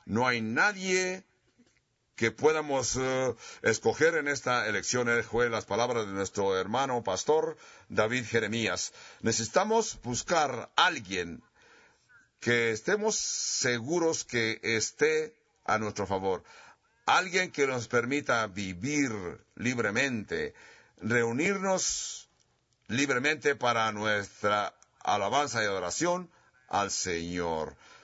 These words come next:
Entonces, no esperen que yo les diga por quién van a votar o en qué partido estar. Simplemente les quiero decir que ayunen, oren.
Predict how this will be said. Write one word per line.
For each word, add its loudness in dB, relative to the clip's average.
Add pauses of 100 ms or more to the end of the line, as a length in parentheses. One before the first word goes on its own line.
(160)
Entonces, 0
no 0
esperen 0
que -4
yo 2
les 2
diga 0
por -4
quién 2
van -2
a -2
votar 0
o 0
en -6
qué -2
partido -2
estar. -2 (800)
Simplemente 2
les -2
quiero 0
decir -2
que -2 (1160)
ayunen, 0 (1700)
oren. 2